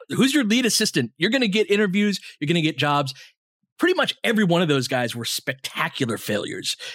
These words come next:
when they ventured out, when it was Rambis in Minnesota, uh, D Fish in New York, um, Ho-, I believe it was Hornacek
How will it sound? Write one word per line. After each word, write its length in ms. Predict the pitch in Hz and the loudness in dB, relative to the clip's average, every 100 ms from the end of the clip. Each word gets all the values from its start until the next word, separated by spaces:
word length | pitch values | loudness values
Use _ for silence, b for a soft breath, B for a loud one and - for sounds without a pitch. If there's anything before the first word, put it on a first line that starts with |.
| B | B
when 420 | 147 135 117 117 147 | 0 0 0 -4 -2
they 340 | 131 123 120 | 0 0 -2
ventured 440 | 151 127 139 - 123 | -6 -2 -2 0 -2
out, 220 | 113 - | -2 -2
when 160 | 127 123 | -2 -2
it 100 | 117 | -2
was 220 | 120 113 | -2 -2
Rambis 560 | 120 135 139 139 - - | -2 -2 0 0 0 -2
in 320 | 127 113 107 B B 127 | -4 -4 -6 B B -6
Minnesota, 840 | 110 104 - 160 165 165 156 151 B B - | -6 -4 -2 2 4 4 2 -2 B B -4
uh, 260 | 113 104 104 _ _ _ 139 131 | -2 -2 -4 _ _ _ -14 -8
D 140 | 147 135 | -4 -4
Fish 500 | - 147 147 - - | 0 0 0 -2 -2
in 200 | 147 127 | -2 -2
New 80 | 120 | -2
York, 540 | 104 123 143 147 147 - - B B - | -2 2 4 2 0 -14 -16 B B -6
um, 500 | 127 117 110 104 101 - _ - | -2 0 -2 -4 -6 -12 _ -12
Ho-, 200 | 127 135 | -4 -2
I 80 | 131 | 0
believe 180 | 123 113 | -2 -4
it 60 | 110 | -6
was 120 | - | -8
Hornacek 720 | - 165 160 - 160 151 - | 0 2 2 2 2 0 -2